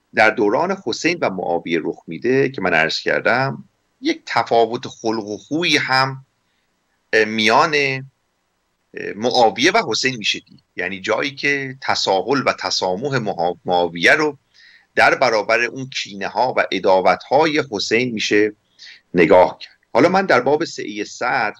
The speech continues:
بعداً یک مطلبی رو خواهم خواند که، اه،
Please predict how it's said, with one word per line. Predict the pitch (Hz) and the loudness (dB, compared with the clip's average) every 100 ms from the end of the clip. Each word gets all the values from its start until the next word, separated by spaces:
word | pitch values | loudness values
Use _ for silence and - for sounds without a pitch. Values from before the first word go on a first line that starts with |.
| - | -4
بعداً | 101 95 110 117 | -2 0 -4 -6
یک | 113 - - | -10 -10 -10
مطلبی | 90 90 101 107 | -10 -4 -4 -4
رو | 110 117 - _ _ _ _ | -6 -6 -10 _ _ _ _
خواهم | - 87 104 113 | 0 2 2 0
خواند | - 82 80 | -4 -6 -6
که، | - 87 82 _ _ _ _ _ - | -4 -4 -4 _ _ _ _ _ -8
اه، | 92 87 87 | 0 2 2